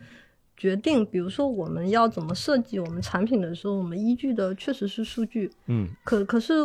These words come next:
Speaker 1: 就是，就是我们关注的那个数据和这种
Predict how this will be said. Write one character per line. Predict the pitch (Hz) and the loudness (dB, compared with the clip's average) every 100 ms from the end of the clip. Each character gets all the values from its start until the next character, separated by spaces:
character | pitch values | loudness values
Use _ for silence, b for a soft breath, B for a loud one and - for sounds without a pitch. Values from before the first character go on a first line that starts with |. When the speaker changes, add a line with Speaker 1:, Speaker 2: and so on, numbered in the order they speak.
| 269 - _ _ _ | 0 -6 _ _ _
Speaker 1:
就 | 285 | -2
是， | 269 285 262 247 - | 0 2 2 0 -2
就 | 269 | -2
是 | 262 | 2
我 | 233 185 | 4 4
们 | 175 180 | 2 -2
关 | - 320 349 | 4 6 6
注 | 359 339 | 6 4
的 | 208 | 4
那 | 190 190 | 4 2
个 | 180 190 | 0 -4
数 | - 214 | -4 -4
据 | 196 214 196 202 b b b | -2 -4 -4 -6 b b b
和 | - 190 185 190 214 | -6 0 2 2 0
这 | - 311 | 0 0
种 | 185 170 | 0 -2